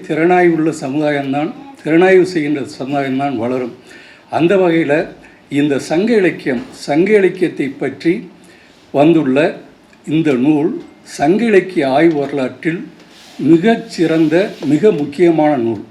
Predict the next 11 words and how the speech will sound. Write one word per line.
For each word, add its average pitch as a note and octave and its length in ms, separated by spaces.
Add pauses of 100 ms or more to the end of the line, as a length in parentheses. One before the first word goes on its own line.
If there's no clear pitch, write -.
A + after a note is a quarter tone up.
என்பதை C3 340
யாரும் B2 360
மறுக்க A2 260
முடியாது. G2+ 400 (200)
ஏனென்றால் C3+ 500 (520)
நான், D#3 360 (200)
நானும் D3 400
இங்குள்ள C#3+ 420
பேராசிரியர்கள் C#3 640
எல்லாமே D#3+ 320
இருக்கின்றோம். C#3 540